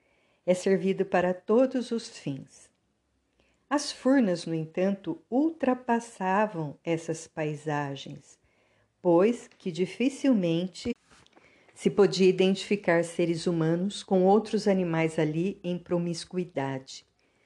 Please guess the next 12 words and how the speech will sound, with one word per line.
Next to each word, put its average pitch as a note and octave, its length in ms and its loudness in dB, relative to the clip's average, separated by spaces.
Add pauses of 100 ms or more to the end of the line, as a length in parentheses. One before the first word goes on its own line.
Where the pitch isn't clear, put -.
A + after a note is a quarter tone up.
(480)
Havia G#3 320 4
alguns B3+ 240 4
séculos E3+ 580 2
que - 140 -10
entidades E3+ 600 -2
primitivas F#3 1120 0 (320)
que E3+ 140 -6
guerreavam E3 680 4
no G3+ 140 2
planeta, D#3 760 -2 (380)
submetendo-se F3 960 0
nações, F3+ 920 -2